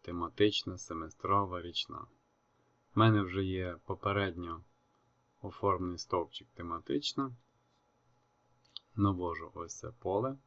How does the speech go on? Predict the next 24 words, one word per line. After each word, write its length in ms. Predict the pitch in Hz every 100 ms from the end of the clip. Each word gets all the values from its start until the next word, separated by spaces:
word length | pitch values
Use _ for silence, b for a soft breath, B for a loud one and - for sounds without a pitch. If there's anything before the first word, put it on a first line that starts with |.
| 123
над 280 | 104 98 -
словом 400 | 101 101 98 95
тематична, 800 | 95 95 92 - 98 - - 104 107
натискаю 840 | 98 - 90 - - 110 120 131 _ _ _ _ _ _ _ _ _
і 260 | 135 147 147
з 120 | -
переліку 580 | - 113 110 107 95 92
команд 520 | - 95 98 110 117 117 _ _ _ _ _ _ _ _ _ -
беру 300 | 95 98 107
команду 540 | - 90 92 95 90
"Додати 600 | 85 101 110 113 107 -
середню 640 | 95 - 90 90 82 80 78
оцінку". 380 | - - - - _ _ _ _ _ _ _ _ _ _ _ _ _ _ _ _ _ _ _ _ _ _ _ _ _ _ _ _
У 140 | 127 135
цьому 420 | - 143 135 123
вікні 380 | 117 - 117 107
ви 140 | 110
бачите, 800 | 95 95 90 - - - 135 123
що 300 | - - -
є 440 | 110 101 107 107 95
варіант 500 | 92 104 110 101 90
розрахунку 640 | 95 92 92 98 87 -
середня 640 | - - 95 110 127 139 139
оцінка 640 | 135 - 143 131 135